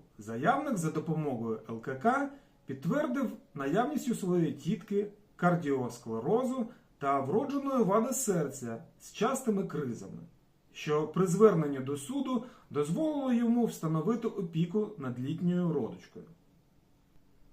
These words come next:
Дифузний артроз колінних суглобів, судинна деменція, гіпертонічна хвороба другої стадії, прогресуючий кризовий перебіг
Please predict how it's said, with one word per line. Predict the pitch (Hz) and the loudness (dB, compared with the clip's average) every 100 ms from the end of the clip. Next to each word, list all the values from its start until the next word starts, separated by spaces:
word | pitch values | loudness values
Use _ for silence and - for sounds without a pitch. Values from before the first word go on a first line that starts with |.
| - _ _ _ _ _ - | -20 _ _ _ _ _ -14
Дифузний | 120 156 240 277 214 185 170 | -6 -6 -2 -2 0 -2 -2
артроз | 143 143 175 196 170 | -4 -4 0 2 0
колінних | - 143 147 131 110 - | -2 -2 -2 -4 -6 -8
суглобів, | 107 101 113 156 139 113 - - _ _ _ _ | -12 -8 -2 0 0 -6 -12 -20 _ _ _ _
судинна | - 127 185 240 190 139 | -12 0 4 4 4 0
деменція, | 127 131 165 226 - 190 175 165 165 - _ _ - | -2 -2 2 2 2 -2 -2 -2 -6 -14 _ _ -14
гіпертонічна | 123 165 156 175 233 233 160 131 | -8 -4 -2 2 2 0 -6 -6
хвороба | 131 156 175 151 | -2 0 0 -2
другої | - 147 170 127 117 110 | -2 2 2 2 -2 -2
стадії, | - 143 180 165 160 160 - _ _ _ _ | -2 2 2 2 -2 -4 -10 _ _ _ _
прогресуючий | 131 147 151 180 170 254 190 - 131 | 0 2 4 2 0 0 0 -2 -4
кризовий | 139 175 143 127 113 | 0 0 2 0 -4
перебіг | - 110 160 208 185 | -6 -2 2 2 0